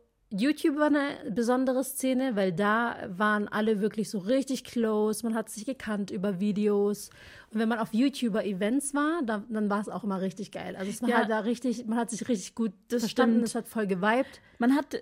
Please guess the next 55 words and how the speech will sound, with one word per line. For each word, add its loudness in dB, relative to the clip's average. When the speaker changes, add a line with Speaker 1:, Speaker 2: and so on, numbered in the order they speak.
Speaker 2:
man, 2
es 0
war 2
halt -4
einfach, 0
weil 2
man 2
kannte 0
halt -2
die -4
Videos 2
und 0
man 2
kannte 2
denen 0
ihre -4
Persönlichkeit 0
und 2
man 2
hatte -2
eigentlich 0
immer 2
was -2
mit 0
denen 2
zu -4
reden. -2
Speaker 1:
Genau, 4
und 2
man, 2
man 2
wusste 0
halt, 0
was -4
für -2
Inhalte -2
die 0
geteilt -2
haben 0
und 2
man 2
Speaker 2:
Und 8
Speaker 1:
hatte 4
Speaker 2:
was 2
Speaker 1:
direkt -2
ein -2
Thema. 0
Speaker 2:
Genau, 2
was -2
für, 2
was -2
für -2
Interessen 0
die 0
haben. -4